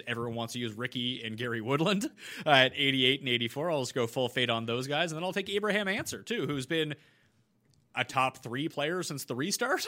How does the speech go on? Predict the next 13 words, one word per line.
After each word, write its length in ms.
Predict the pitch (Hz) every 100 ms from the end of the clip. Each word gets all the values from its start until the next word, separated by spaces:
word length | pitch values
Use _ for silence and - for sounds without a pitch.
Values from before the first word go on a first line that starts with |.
| -
<laughs> 60 |
at 140 | - -
eighty-five 420 | 151 180 170 160
hundred 240 | 160 165 156 160 185 139
dollars. 340 | 156 226 208
Like, 180 | 147 - - - - -
Finau 420 | 220 240 247 185
might 480 | 170 170 165 139 117
double 320 | 147 151 143
the 200 | 135 131
ownership 420 | 127 123 117 123
of 100 | 104
Ancer. 520 | 113 113 110 78 69